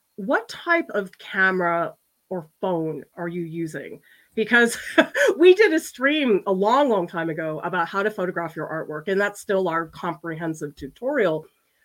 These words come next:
But back then, I was like, "Oh, you shouldn't use your smartphone, you should use this." But now I rarely pick up my D S L R unless I'm making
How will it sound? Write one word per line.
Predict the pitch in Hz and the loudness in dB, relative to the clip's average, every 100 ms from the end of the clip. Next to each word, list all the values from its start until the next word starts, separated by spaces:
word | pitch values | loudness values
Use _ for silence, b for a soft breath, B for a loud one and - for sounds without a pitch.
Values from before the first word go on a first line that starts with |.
| _ _ | _ _
But | 269 269 | 2 2
back | 202 254 262 | 4 4 4
then, | 214 302 427 320 233 | 0 2 2 4 2
I | - 247 | 2 2
was | 269 254 | 2 -2
like, | 277 285 | -6 -4
"Oh, | 339 349 349 | -4 -2 -2
you | 302 | -2
shouldn't | 277 302 294 247 | -4 -4 -4 -4
use | 247 233 | -6 -4
your | 226 | -4
smartphone, | 214 220 208 208 196 185 185 185 180 | -4 -4 -4 -4 -4 0 0 0 -2
you | |
should | 165 170 156 | -4 -8 -8
use | 151 147 | -8 -8
this." | 254 269 269 - b b b b | -6 -4 -4 -8 b b b b
But | 226 | -4
now | 220 277 320 | -2 0 0
I | 190 196 156 | 0 -2 -2
rarely | 165 170 196 196 165 | -6 -2 0 0 -4
pick | 156 165 | -6 -10
up | 160 151 | -8 -8
my | 165 156 | -6 -8
D | 156 156 | -6 -6
S | 151 156 | -6 -8
L | 147 | -8
R | 151 156 147 | -6 -6 -4
unless | 202 202 220 277 294 - | -2 0 4 4 4 0
I'm | 214 208 | 0 2
making | 196 202 185 175 | 0 0 0 0